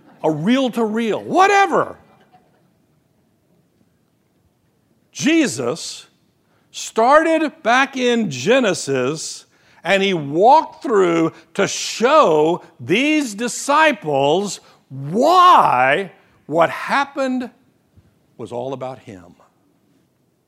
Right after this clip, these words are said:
Explain to them what was said in all the scriptures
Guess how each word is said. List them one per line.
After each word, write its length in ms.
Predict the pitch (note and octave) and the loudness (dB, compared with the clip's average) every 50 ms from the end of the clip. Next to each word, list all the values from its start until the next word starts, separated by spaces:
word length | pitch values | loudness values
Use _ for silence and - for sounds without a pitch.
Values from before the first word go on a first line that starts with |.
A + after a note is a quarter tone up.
| _ _ _ _ _ _ _ _ _ _ _ _ _ _ _ _ _ _ | _ _ _ _ _ _ _ _ _ _ _ _ _ _ _ _ _ _
Explain 600 | - A#2+ - - - - - D3+ F#3+ A3+ C4 B3+ A#3 | -18 -16 -16 -16 -16 -12 -8 -6 -4 -4 -4 -4 -6
to 80 | B3 | -8
them 380 | G#3 D#3 C3 A2+ G#2 G#2 G2+ G#2 | -8 -8 -6 -6 -6 -8 -8 -10
what 140 | G#2+ A2 G#2 | -10 -12 -12
was 140 | G#2+ G#2+ - | -14 -14 -16
said 340 | - - D3 D#3 E3 D3 | -12 -10 -8 -8 -6 -8
in 100 | C3 A#2 | -8 -12
all 440 | A2 - - A#2+ B2+ D#3+ F3+ G3 G#3 | -14 -14 -10 -8 -6 -4 -4 -6 -6
the 100 | G3+ G#3+ | -8 -12
scriptures 720 | - - - - C3 - - - - F#2 F#2 F2+ E2+ - | -16 -16 -12 -12 -12 -12 -12 -14 -16 -16 -16 -16 -18 -20